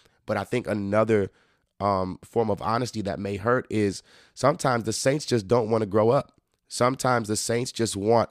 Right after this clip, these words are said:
a, a free handout. You know what I mean? And I think that that is, that can literally harm us.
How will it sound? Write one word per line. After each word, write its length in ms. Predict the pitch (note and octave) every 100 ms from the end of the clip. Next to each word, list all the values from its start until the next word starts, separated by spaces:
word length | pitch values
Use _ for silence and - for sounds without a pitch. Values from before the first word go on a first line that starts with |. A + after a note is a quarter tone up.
| -
a, 160 | G#2 F2 -
a 80 | G#2
free 300 | - C3 A2
handout. 560 | A2 A2+ G2 D#2 C2 _ _ _ _ -
You 120 | G2+
know 80 | G#2+
what 80 |
I 40 | G#2
mean? 260 | G#2+ A2 - - _ -
And 100 | A2
I 100 | G#2+
think 480 | - B2 A#2+ A2 _ _ _ _ _ _ -
that 500 | A#1+ G#2+ G#2+ - F#2
that 220 | A2 G#2
is, 240 | G2+ F2+
that 240 | G2+ A2+ -
can 160 | A2+
literally 420 | G2+ G#2+ B2 A2+
harm 380 | F#2+ G2 A#2+ A2
us. 240 | D#2 -